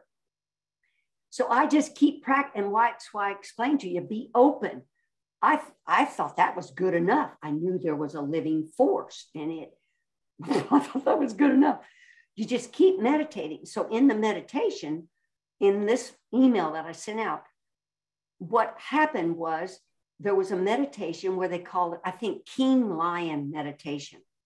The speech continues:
I don't, may not have the name exactly right. But what, they explained it. I forget if it was Vicky or Doug or Bev. There's leaders of this daily Dzogchen L A group.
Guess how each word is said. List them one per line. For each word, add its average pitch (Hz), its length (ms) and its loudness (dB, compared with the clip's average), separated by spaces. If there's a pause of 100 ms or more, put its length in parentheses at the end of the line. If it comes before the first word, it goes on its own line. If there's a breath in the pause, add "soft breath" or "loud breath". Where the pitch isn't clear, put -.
(220)
I 190 200 0
don't, 160 180 -4
may 165 140 -4
not 160 180 -8
have 147 160 -8
the 143 60 -6
name 143 280 -4
exactly 143 440 -10
right. 156 280 -4 (720 soft breath)
But 277 200 -4
what, 226 380 4
they 208 260 -2
explained 254 640 -2
it. 151 140 -12 (100)
I 165 100 -8 (200)
forget 175 240 -6
if 214 100 -10
it - 80 -8
was 147 160 -10
Vicky 196 600 -6
or 147 160 -6
Doug 185 540 -2
or 135 300 -12
Bev. 175 440 0
There's 156 320 -6
leaders 175 680 -4
of 139 140 -8
this 151 280 -8 (160)
daily 175 520 0 (120)
Dzogchen 160 800 -4
L 160 180 -4
A 170 140 -4
group. 202 440 -2